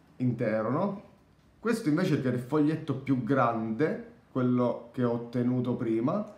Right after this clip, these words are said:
l'ho chiamato un mezzo. Questo è un quarto e questo è un mezzo. Se io vi dico di fare la somma,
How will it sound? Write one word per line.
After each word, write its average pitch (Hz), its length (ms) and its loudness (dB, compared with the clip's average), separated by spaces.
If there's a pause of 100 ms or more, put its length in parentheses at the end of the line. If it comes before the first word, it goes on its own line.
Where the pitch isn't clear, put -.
l'ho 170 180 2
chiamato 151 640 0
un 135 260 6 (120)
mezzo. 120 720 0 (1900)
Questo 123 440 -2
è 113 40 -2
un 156 160 0
quarto 226 680 -2 (240)
e - 180 -8
questo 120 360 -4
è 123 40 0
un 120 140 -2
mezzo. 101 540 -4 (1500)
Se - 240 0
io 302 220 6
vi 220 140 6
dico 147 360 6
di 135 160 4
fare 214 320 2
la 156 120 2
somma, 113 760 0